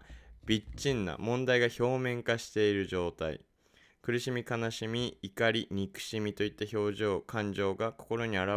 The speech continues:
れているけど、感情を自由に外に出すことができない状態。クリアヨガ、もうこれもクリアヨガですね。で、一歩手前、ゴールの一歩手前がタヌっていう状態。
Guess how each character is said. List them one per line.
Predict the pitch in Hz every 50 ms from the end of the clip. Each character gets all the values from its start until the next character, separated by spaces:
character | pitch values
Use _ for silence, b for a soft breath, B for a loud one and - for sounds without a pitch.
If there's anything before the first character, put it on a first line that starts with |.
| 107 110
れ | 107 101
て | - 107 98
い |
る | 95 104
け | - - 113
ど、 | 120 120
感 | - - 117 117 113
情 | 120
を | 113
自 | 98 104
由 | 113 131 135
に | 123 107 101 101 - - _ b b b b b b b b b b
外 | b - - - 135 120
に | 101 90
出 | - 117 135
す | - -
こ | - 110 98
と | - 110
が | 117 107
で | 92 85
き | - - 98
な | 87
い | 80 78
状 | 73 73 71
態。 | - - 69 - - _ _ _ _ _ _ _ _ _ _ _ _ _ _ _ _ _ -
ク | - - 107
リ | 107 117 120 120 117
ア | 113 113 113
ヨ | 117 113 101
ガ、 | 90 73 - _ -
も | 101
う |
こ | - - 123
れ | 123
も | 127 127 123
ク | - - 117
リ | 110 107
ア | 104 101
ヨ | 98 90
ガ | 85 73
で | 64 -
す | - - -
ね。 | 78 82 - _ _ _ _ _ _ _ _ _ _ _ _ _ _ _ _ _ _ _ _ -
で、 | 117 120 - - -
一 | 135 147
歩 | 147 _ - 110 98
手 | - - 87
前、 | 87 87 85 80 73 73
ゴ | - 123 123
ー | 117
ル | 110 98
の | 95 98
一 | 107
歩 | - - -
手 | - 101 95 90
前 | 95 98 95 95 95
が | 107 107
タ | - - - 123 120
ヌ | 117 107 90
っ |
て | 82 - _ _ - - 82
い | 78 78 78
う | 76
状 | 78 76 73 73
態。 | - - 76 76 -